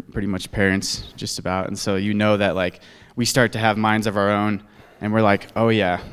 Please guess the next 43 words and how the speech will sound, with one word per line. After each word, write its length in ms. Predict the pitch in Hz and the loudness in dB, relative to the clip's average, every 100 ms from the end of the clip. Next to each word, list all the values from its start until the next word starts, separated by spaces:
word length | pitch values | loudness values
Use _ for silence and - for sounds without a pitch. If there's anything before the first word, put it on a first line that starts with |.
| - - - | -20 -20 -2
no, 160 | 117 120 | 2 4
no, 140 | 123 | 6
I 180 | 107 120 | 6 4
think 260 | - 135 | 2 -2
this 280 | 104 120 - | 2 2 2
is 300 | 113 98 - - | 0 -2 -4 -4
how 160 | 107 | -2
I 100 | 95 | 0
want 220 | 95 98 95 | 0 0 0
my 140 | 92 | 0
world 280 | 92 92 87 | 0 -2 -2
to 60 | 87 | -2
be." 300 | 92 90 - - - - - | -2 -2 -4 -20 -20 -20 -8
And, 260 | 101 95 | -4 0
um, 360 | 98 95 92 90 - - | 2 2 0 -4 -10 4
yeah, 260 | 127 120 | 8 8
so 420 | - 127 113 113 - | 4 0 0 -2 -2
at 140 | 113 | 4
that 160 | 120 101 | 6 6
point, 220 | 123 117 | 6 4
I 60 | 113 | 4
started 360 | - 110 107 98 | 2 0 0 -4
to 80 | |
think, 340 | 104 107 98 - - _ _ - | -4 -4 -4 -8 -20 _ _ 0
"Well, 160 | 135 | 2
Dad, 240 | 131 127 113 | 6 6 6
I 100 | 117 | 4
don't 140 | 139 | 6
know 140 | 147 135 | 6 4
if 120 | 131 | 4
you're 80 | 123 | 4
right 200 | 123 117 | 4 4
there. 440 | 120 120 107 107 - | 4 4 2 0 -2
I'm 100 | 120 | 2
gonna 160 | 139 117 | 4 4
go 140 | 117 | 6
ahead 180 | 107 104 | 4 4
and 100 | 95 | -2
test 220 | 104 - | -6 -8
that 140 | 95 95 | -6 -2
out." 240 | 95 - - - - - | -2 -4 -12 -20 -20 -4
And, 240 | 101 104 104 | 2 4 6
um, 340 | 98 98 - | 6 4 0